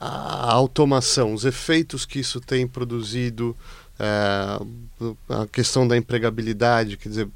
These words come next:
num certo sentido, a automação, desde que o homem inventou a tecnologia, você tá, é, tirando empregos, num certo sentido. Você inventou a roda, você não precisa mais de dez caras pra empurrar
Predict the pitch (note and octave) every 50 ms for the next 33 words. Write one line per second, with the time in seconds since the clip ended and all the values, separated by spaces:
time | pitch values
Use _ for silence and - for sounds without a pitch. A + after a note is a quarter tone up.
0 | - - - B2 B2+ C3+ B2+ - E3 D3 C#3 - - - D3 C3 - - D#3+ C#3+
1 | C#3+ C#3+ C#3+ C#3 - D3 C#3 C#3 B2+ - D3+ C#3+ C#3 C#3+ D3 D#3+ D3+ D3 - -
2 | D#3+ D3+ C#3+ C#3 C#3 C3 B2+ C3 C3 B2+ B2+ B2+ B2 - B2+ B2 - B2+ B2 -
3 | C#3 C3 C3 C#3 C#3+ C3+ A#2 C3 C#3 C#3 D#3 E3+ F3 E3+ F3 - - - F#3+ -
4 | - E3+ D3 C#3 D3 F3+ - - - - - - - - - - - A2+ A2 A2+
5 | G#2+ G#2+ G#2+ G2+ G2 G2+ G2+ G2+ A#2 A#2 - - - - - - - - - -
6 | - - - - - D3 C3+ C#3 C#3 C3 C3 A#2+ B2 - C3 C#3 C3 G#2 G#2 G2+
7 | G#2 G2 - - G2+ - - - A2 A2 - - B2 G#2+ G2 F#2+ F#2 - - -
8 | G#2+ G#2+ G#2+ B2 A2+ - - B2 A2+ A2+ A2 A#2 A#2 A#2+ B2+ B2+ - - C#3+ C3+
9 | B2+ - C#3+ C3+ C3 C3 B2+ B2 B2 A#2+ B2 A#2+ A#2+ A#2 - - - A#2+ A2 A2
10 | A2+ - - - B2 A#2 A#2+ - - A#2 A2 A2+ A2 A2 A2 G#2